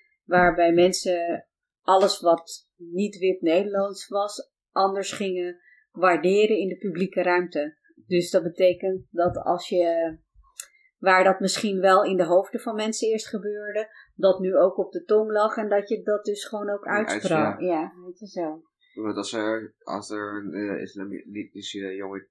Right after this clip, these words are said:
Speaker 2: jongetje gewoon voorbij loopt, dat je dat gewoon ging uitschelden uit niets.
Speaker 1: Precies, dat. En ik was toen
Speaker 2: Beetje
Speaker 1: zelf
Speaker 2: grof gezegd, maar
Speaker 1: Ja, nee, precies, precies zo.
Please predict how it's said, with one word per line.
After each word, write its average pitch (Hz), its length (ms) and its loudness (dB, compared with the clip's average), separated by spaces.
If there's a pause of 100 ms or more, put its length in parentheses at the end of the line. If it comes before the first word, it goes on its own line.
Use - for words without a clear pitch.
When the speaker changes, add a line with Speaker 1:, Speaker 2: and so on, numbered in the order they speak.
Speaker 2:
jongetje 104 360 -10
gewoon 95 280 -10
voorbij 95 280 -4
loopt, 90 180 -6
dat 87 100 -10
je 101 60 -6
dat 85 120 -6
gewoon 95 240 -4
ging 90 300 -10
uitschelden 90 540 -6
uit 85 180 -8
niets. 90 360 -10
Speaker 1:
Precies, 190 540 -4
dat. 170 380 -2 (360)
En 190 200 -2
ik 185 120 -2
was 208 200 2
toen 214 100 -4
Speaker 2:
Beetje 202 160 -2
Speaker 1:
zelf 190 240 6
Speaker 2:
grof - 140 -6
gezegd, - 380 -16
maar - 120 0
Speaker 1:
Ja, 208 320 4
nee, 349 300 8
precies, 277 440 -4
precies 330 360 -2
zo. 160 260 -4